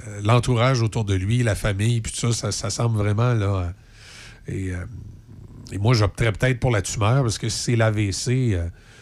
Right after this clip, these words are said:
euh, qui a créé l'aphasie, euh, tu, tu peux avoir des gens qui, euh,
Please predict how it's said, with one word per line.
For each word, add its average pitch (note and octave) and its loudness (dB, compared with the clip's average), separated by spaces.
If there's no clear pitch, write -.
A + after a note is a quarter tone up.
euh, G2+ -6
qui F2+ -6
a G#2+ -2
créé A2 0
l'aphasie, G#2+ 2
euh, F#2+ 0
tu, - -10
tu - -14
peux A2+ 0
avoir G#2 2
des F#2+ 0
gens A#2+ 4
qui, F#2+ -6
euh, E2+ -4